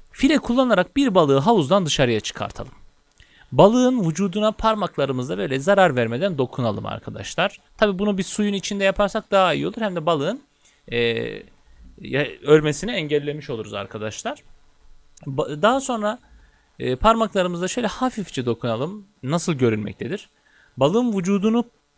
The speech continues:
kaplayan pulların faydası nedir? Dokunduğumuzda neden yapışkan gibi bir madde hissederiz? E, ve sonuç olarak balığın yüzmesine yardımcı olan şeyler nelerdir arkadaşlar?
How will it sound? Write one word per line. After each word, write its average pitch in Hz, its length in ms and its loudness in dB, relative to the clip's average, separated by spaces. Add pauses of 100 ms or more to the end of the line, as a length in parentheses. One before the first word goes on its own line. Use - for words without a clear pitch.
(400)
kaplayan 180 520 2
pulların 165 460 2
faydası 151 500 4
nedir? 143 460 2
Dokunduğumuzda 156 580 0
neden 170 320 2
yapışkan 143 600 -4
gibi 113 220 -4
bir 107 100 -4
madde 101 340 -4
hissederiz? 131 600 -4 (760)
E, 135 140 -6
ve 190 80 -2
sonuç 247 300 -6
olarak 196 400 0
balığın 156 420 4
yüzmesine 147 440 -4
yardımcı 156 480 2
olan 113 220 2
şeyler 175 580 2 (400)
nelerdir 147 500 4
arkadaşlar? 113 680 -4